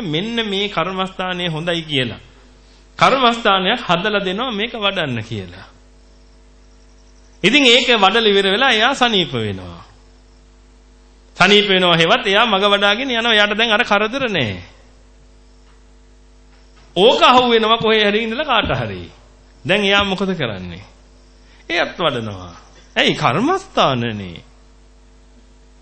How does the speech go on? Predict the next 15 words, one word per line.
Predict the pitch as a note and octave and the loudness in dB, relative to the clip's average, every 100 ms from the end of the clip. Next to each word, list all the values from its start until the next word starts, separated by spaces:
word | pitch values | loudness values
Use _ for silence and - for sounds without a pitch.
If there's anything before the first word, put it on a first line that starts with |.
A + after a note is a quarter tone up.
| - - - - - | -20 -20 -20 -12 0
ගුරුවරයෙකුට | C4+ D4 C#4 A#3+ A3 G3+ | 2 4 4 4 2 2
හම් | G3 F#3+ | 2 0
වෙනවා | D3+ C#3 C3+ C3 | -2 -4 -4 -2
කාට | D#3+ D3+ | -2 -2
හරි. | A#2 G#2+ F2+ F2+ F2+ - - - - - - | -6 -8 -12 -16 -20 -20 -20 -20 -20 -20 -4
ඒ | G3+ C#4 | 2 2
ගුරුවරයා | C4+ A3 G3+ G3 | 2 2 2 2
මොකද | F3+ G3+ | 2 -2
කරන්නේ? | G#3 A3+ F#3+ A2+ F#2+ - G#2 - - - - - - _ - | -4 -4 -4 -6 -8 -14 -18 -20 -20 -20 -20 -20 -20 _ -2
තමන්ට | F3+ A3 G#3+ G3 | 2 2 2 2
භාවනා | F3+ F#3 G3 F#3+ F#3 | 2 4 4 2 0
කරන්නේ | F#3 F3 F3 F3 | 0 0 0 -2
නැ | E3+ | -2
හැම | E3 E3+ | -2 -2
කෙනාටම | E3 E3+ E3+ F3 G#3+ | -2 -2 0 0 -4